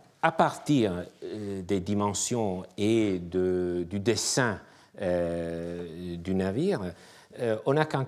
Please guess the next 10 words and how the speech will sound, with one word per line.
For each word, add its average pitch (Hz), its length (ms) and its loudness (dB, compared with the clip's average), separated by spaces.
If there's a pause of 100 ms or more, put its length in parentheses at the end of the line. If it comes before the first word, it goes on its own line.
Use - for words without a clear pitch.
(160)
calculé, 139 680 0
comme 107 360 0
je 104 240 0
vous 101 220 -2
le 98 60 -6
disais, 107 680 0
que 175 380 2 (260)
les 113 220 2
amphores, 117 640 0
euh, 92 460 -10